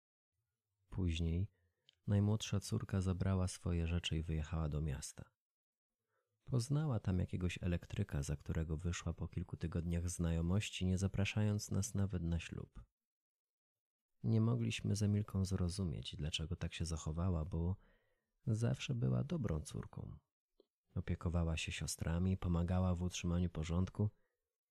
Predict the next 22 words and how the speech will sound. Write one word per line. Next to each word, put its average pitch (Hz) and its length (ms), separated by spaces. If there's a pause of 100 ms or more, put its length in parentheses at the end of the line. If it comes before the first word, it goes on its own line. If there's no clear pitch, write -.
pracowała 95 640
w - 120
polu, 104 380
nie 110 160
było 110 300
z 110 80
nią 110 120
nigdy 113 300
żadnych 113 400
problemów. 107 720 (1080)
Może 117 440
tylko - 360
w - 100
szkole 73 440
nie 78 140
szło - 240
jej 76 140
najlepiej. 76 720 (520)
Wracała 107 500
z 104 60
niej 104 140
smutna. - 600